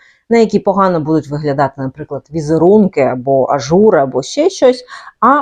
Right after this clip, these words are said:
ось таким чином можна його зв'язати жакардом, можна потім вишити зверху по петлям. Різні можна використати варіанти, але в цілому ідея дуже цікава.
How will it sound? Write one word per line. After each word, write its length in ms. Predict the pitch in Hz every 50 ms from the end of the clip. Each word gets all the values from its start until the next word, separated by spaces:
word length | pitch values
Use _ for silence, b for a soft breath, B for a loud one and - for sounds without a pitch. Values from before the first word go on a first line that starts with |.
| - -
ось 280 | - 196 214 220 214 -
таким 340 | - 147 - - 143 143
чином 400 | 139 - - 233 262 277 254 214
можна 300 | 180 190 214 208 185 165
його 280 | 143 147 147 139 139 131
зв'язати 800 | 127 127 131 123 147 147 165 160 151 170 170 170 170 - - 170
жакардом, 760 | - - - - - 262 277 302 294 254 208 220 220 214 214 b b b b b b
можна 360 | 165 185 202 190 170 156 147
потім 420 | 127 - 160 147 - - 139 147 143
вишити 500 | 160 196 202 190 - 165 - - 143 135
зверху 520 | 127 135 139 165 160 143 127 - - 139
по 180 | - - 135 -
петлям. 680 | - - 220 254 330 370 370 320 285 254 254 254 254 B B B B B B
Різні 360 | - 170 185 190 165 127 147 143
можна 300 | 139 131 123 - 139 131
використати 560 | 156 156 - - 147 143 - 165 160 185 180
варіанти, 500 | 196 208 240 285 370 403 381 359 262 - -
але 180 | 180 165 165
в 60 | -
цілому 580 | - - - 143 139 185 233 277 302 269 - - -
ідея 520 | 143 131 123 147 156 180 208 214 202 - -
дуже 440 | 139 127 143 151 147 151 147 151 -
цікава. 680 | - _ - - 151 - - 147 131 131 - - -